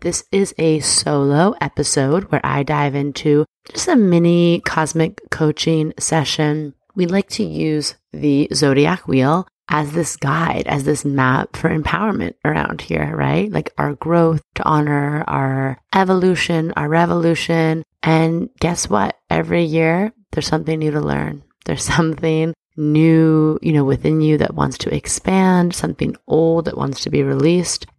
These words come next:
And using the zodiac wheel, it's like we get to go up this spiral of life. We might notice the same lessons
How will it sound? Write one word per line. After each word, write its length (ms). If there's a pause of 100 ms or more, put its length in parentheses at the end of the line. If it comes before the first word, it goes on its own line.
And 340
using 280
the 100
zodiac 640
wheel, 380
it's 200
like 180
we 120
get 140
to 100
go 100
up 140
this 180
spiral 680
of 120
life. 300
We 80
might 260 (140)
notice 300
the 100
same 320
lessons 680